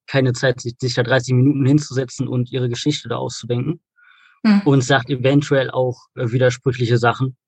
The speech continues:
Speaker 1: was ich des Öfteren noch hatte, wo ich dann gesagt hab, du, irgendwas stimmt bei deiner ganzen Geschichte gerade nicht.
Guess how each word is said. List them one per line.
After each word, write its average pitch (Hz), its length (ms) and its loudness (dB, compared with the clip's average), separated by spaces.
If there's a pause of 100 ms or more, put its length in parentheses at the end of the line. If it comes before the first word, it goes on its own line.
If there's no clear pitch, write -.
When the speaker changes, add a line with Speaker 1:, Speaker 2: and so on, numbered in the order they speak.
Speaker 1:
was 120 160 -4
ich 113 160 -8 (120)
des 113 140 -8
Öfteren 117 320 -6
noch 123 160 -8
hatte, 117 300 -2
wo 113 100 -4
ich 113 80 -6
dann 120 160 -4
gesagt 120 240 -4
hab, 120 140 -4 (100)
du, 139 160 0
irgendwas 139 340 2
stimmt 139 280 0 (160)
bei 123 140 -2
deiner 120 420 0
ganzen 120 400 -6
Geschichte 117 340 -6
gerade 117 300 -8
nicht. 123 260 -4